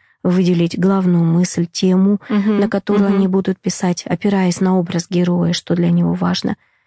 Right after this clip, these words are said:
Speaker 1: И потом дети, написав стихотворение, его подредактировав, подправив, они начинали петь песню. Я подбирала её и исполняли потом её вот,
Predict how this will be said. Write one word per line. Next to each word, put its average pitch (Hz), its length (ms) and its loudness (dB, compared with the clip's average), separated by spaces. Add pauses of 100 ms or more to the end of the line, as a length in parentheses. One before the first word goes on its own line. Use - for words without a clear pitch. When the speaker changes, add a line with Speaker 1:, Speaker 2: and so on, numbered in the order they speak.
(240)
Speaker 1:
И 214 60 -2
потом 226 320 0
дети, 208 400 0 (300)
написав 196 440 0
стихотворение, 185 960 0
его 170 200 2
подредактировав, 175 960 -2
подправив, 247 600 0 (460)
они 247 180 2
начинали 233 480 2
петь - 300 -4
песню. 175 360 -2
Я 220 160 0
подбирала 262 540 0
её 196 480 2
и 214 360 0 (440)
исполняли 185 640 2
потом 220 420 0
её 180 360 0
вот, 175 180 -6